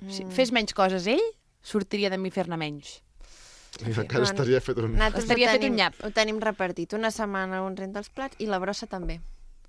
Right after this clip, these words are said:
Speaker 1: Brossa, treure la brossa.
Speaker 2: Sí, però això és... Quan està plena, li toca el que no ho ha fet l'últim cop.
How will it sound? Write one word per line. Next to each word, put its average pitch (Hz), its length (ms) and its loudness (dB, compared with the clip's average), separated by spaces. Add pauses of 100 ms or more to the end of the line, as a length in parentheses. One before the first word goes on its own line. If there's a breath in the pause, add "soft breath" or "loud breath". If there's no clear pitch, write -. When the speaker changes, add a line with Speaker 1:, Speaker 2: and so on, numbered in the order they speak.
(120)
Speaker 1:
Brossa, 240 340 2 (160)
treure 233 280 4
la 202 80 4
brossa. 165 380 -2
Speaker 2:
Sí, 165 260 -6 (120)
però 220 140 0
això 214 180 -2
és... 233 160 -6
Quan 214 240 -2
està 220 300 0
plena, 285 340 0 (680)
li 214 180 -2
toca 220 540 0
el 185 120 -4
que 170 520 -2
no 180 240 -2
ho 175 40 0
ha 175 60 -2
fet 170 180 -8
l'últim 160 360 -8
cop. 143 180 -10